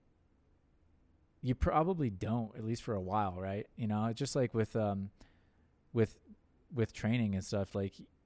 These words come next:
there's things that you see in the community where it, you can't speculate, but you have to be aware of your goals. Like, if your, if your goal is to become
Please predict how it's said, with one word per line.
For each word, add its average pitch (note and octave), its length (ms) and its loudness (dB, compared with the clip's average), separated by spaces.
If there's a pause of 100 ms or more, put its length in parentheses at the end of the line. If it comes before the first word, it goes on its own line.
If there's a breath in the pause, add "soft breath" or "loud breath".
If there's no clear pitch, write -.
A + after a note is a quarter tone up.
(260)
there's A#2 280 2
things C#3+ 380 -2
that A2 300 0 (1200)
you A#2 140 -2
see C3 480 0
in A#2 120 -2
the A2 60 0
community A2+ 460 -2
where G2 340 -2 (260)
it, - 240 -12
you A2+ 120 -6
can't C#3+ 320 -6
speculate, G#2+ 680 -4
but G#2+ 220 -2 (440 soft breath)
you A#2 100 0
have C#3+ 140 2
to - 80 -4
be D3+ 100 4
aware A#2 280 4
of A2 80 2
your G#2 100 0
goals. G#2 360 0
Like, G#2 140 -6
if - 140 -6
your, C#3 200 4
if - 140 -4
your B2 100 0
goal B2 300 6
is A2+ 120 2
to - 80 -8
become A2 500 0